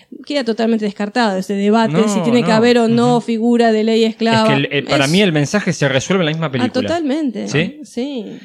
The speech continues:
Speaker 2: Bueno, Luke, yo esta parte la marqué acá en el temario como los delirios de grandeza de Luke.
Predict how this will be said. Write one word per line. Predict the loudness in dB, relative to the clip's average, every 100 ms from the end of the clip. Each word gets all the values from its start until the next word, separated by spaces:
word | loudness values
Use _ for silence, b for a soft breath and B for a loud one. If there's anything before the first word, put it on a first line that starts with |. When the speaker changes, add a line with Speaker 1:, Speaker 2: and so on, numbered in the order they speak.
| B B _
Speaker 2:
Bueno, | -2 0 0 -6 _ -8
Luke, | -4 -4 -6 _ _ _ _ _ _
yo | -4 -2 0
esta | 0 -4 -2
parte | -4 0 -2 -2
la | -4 -2
marqué | -2 -2
acá | -2 0
en |
el | -2
temario | -2 -2 -2 -2
como | -2 -4 -2
los | 0 2
delirios | 2 0 0 0
de | 0
grandeza | -2 -4 -6 -4
de | -4
Luke. | -4 -8